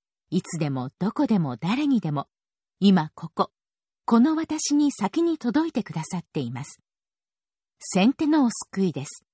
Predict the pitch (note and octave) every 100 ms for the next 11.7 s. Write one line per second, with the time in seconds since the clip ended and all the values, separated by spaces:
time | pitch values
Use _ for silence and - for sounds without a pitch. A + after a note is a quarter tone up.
0 | _ _ _ _ _ _ _ _ - -
1 | D3 G3 B3 D#4 - G3 A3 G#3 - -
2 | E3 - _ _ _ _ _ _ _ _
3 | _ _ _ _ _ - D#3+ F#3+ - F#3+
4 | F3+ G3+ F#3 F#3 F#3 - G#3 A3 A3+ -
5 | F#3+ F#3+ - _ _ _ _ G3+ D4 D4+
6 | E4 - D#4 A#3 D#3 C3+ D3+ G#3 G3 F3+
7 | E3+ E3 C3+ D#3 G3+ - C#4+ G#3 C#3+ -
8 | C3+ - _ _ _ _ _ _ _ _
9 | _ _ _ _ _ - F3+ G#3 C4+ C4+
10 | A#3+ A#3+ G#3 C4+ C#4 C#4+ C4+ C4 D4 A#3
11 | - G#3 G3+ - D3+ D3